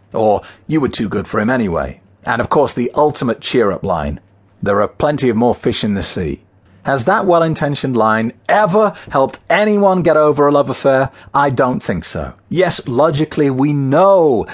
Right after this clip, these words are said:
that there are plenty more prospective dates out there, but we don't want them for the very reason that they're out there and freely available to us. We want the one that isn't available anymore, the one that has suddenly become restricted to us.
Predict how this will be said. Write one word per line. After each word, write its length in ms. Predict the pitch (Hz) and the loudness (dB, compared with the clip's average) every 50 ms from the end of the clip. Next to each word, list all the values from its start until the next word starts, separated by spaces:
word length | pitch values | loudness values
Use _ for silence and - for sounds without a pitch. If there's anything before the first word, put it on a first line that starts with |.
| - - - | -16 -8 -4
that 160 | - 123 139 | -4 -2 0
there 120 | 123 113 | 2 0
are 60 | 110 104 | 0 0
plenty 340 | - - 110 101 90 - | -2 -4 -4 -4 -4 -4
more 140 | 104 101 95 | -2 -2 -2
prospective 560 | - - 104 - - - 101 - - 87 78 | -2 -4 -8 -6 -4 -4 -4 -4 -4 -8 -6
dates 320 | 85 113 113 107 101 - - | -4 -4 -4 -4 -6 -6 -6
out 220 | 87 80 76 - | -6 -6 -6 -6
there, 180 | - 78 73 76 | -6 -6 -6 -4
but 180 | - 135 - | -4 -2 -2
we 140 | 165 180 180 | 0 -2 -2
don't 440 | 147 - - 151 147 143 147 - - | -2 0 0 2 2 2 0 -4 -4
want 320 | 131 131 151 160 165 170 - | 0 0 2 2 0 -2 -4
them 200 | 117 92 76 67 - - - - | -4 -4 -4 -6 -8 -14 -12 -6
for 100 | - 127 | -2 0
the 80 | 143 | 0
very 380 | 131 113 139 143 143 147 143 135 | 0 2 2 2 2 2 0 0
reason 380 | 123 135 139 131 113 127 131 117 | 0 0 0 0 -2 -4 -4 -4
that 160 | 127 113 - | -4 -4 -4
they're 300 | 131 135 139 139 139 - - | -2 0 0 -2 -2 -4 -2
out 240 | 156 165 180 190 - - | 0 0 0 0 -2 -4
there 360 | 110 117 104 82 73 69 73 - | -2 -2 0 0 -2 -4 -4 -4
and 160 | 135 113 107 | -6 -6 -6
freely 460 | - - - 160 151 143 135 131 131 | -8 -6 -2 0 0 2 2 2 2
available 520 | 127 110 110 135 151 185 190 156 123 95 85 | 0 0 0 0 0 0 0 0 -2 -4 -6
to 220 | - - 90 78 | -6 -8 -8 -8
us. 180 | 65 62 - - - - - - | -8 -10 -12 -16 -18 -20 -4 0
We 100 | 156 156 | 0 2
want 320 | 156 175 196 208 220 214 - | 4 4 2 2 0 -2 -2
the 80 | 170 | -2
one 380 | 147 131 143 170 165 156 156 143 | 0 2 2 2 2 2 2 0
that 180 | 156 - - _ | 0 -2 0 _
isn't 300 | 190 202 190 208 190 - | 0 2 2 0 0 0
available 420 | 127 135 127 120 113 101 101 92 | 0 0 2 2 2 2 0 0
anymore, 380 | 92 90 90 87 92 87 80 73 - - - - | -2 -4 -4 -4 -2 -4 -4 -4 -6 -12 -4 -2
the 100 | 165 156 | 0 2
one 220 | 175 180 185 180 | 2 2 2 2
that 100 | 175 165 | 2 2
has 100 | 143 131 | 0 0
suddenly 540 | - - - - 220 214 208 208 196 185 180 | -4 -4 -2 -2 0 0 0 2 2 2 2
become 440 | 147 147 - - 147 135 135 135 131 | 2 0 -2 0 -2 0 0 0 0
restricted 640 | 123 120 - - - - 175 151 - - 107 87 | 0 -2 -2 -6 -2 -2 -4 -4 -2 -6 -10 -6
to 160 | - 104 92 | -4 -4 -4
us. 160 | 78 73 - | -4 -6 -8